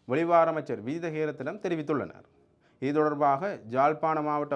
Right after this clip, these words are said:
பாராளுமன்ற உறுப்பினர்கள் ராஜீவன் ஜெயச்சந்திரமூர்த்தி, மருத்துவர் பவானந்தராஜா ஆகியோர் வெளிவார அமைச்சர் வீதஹீரத்துடன் கலந்துரையாடல் ஒன்றை நேற்று பாராளுமன்ற அலுவலகத்தில் நடத்தினர்.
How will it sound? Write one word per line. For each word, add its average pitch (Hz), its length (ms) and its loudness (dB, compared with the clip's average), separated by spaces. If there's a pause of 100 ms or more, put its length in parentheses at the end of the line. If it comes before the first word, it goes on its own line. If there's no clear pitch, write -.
(120)
பாராளுமன்ற 151 580 2
உறுப்பினர்கள் 143 520 -6 (140)
ராஜீவன் 139 420 -2
ஜெயச்சந்திரமூர்த்தி, 143 760 -6 (140)
மருத்துவர் 139 380 -6
பவானந்தராஜா 156 600 -2 (120)
ஆகியோர் 120 400 -4 (300)
வெளிவார 156 400 4
அமைச்சர் 143 320 -6
வீதஹீரத்துடன் 147 800 -6
கலந்துரையாடல் 160 560 -2
ஒன்றை 156 160 -6 (100)
நேற்று 151 220 -4 (100)
பாராளுமன்ற 170 560 0
அலுவலகத்தில் 143 520 -6
நடத்தினர். 131 460 -4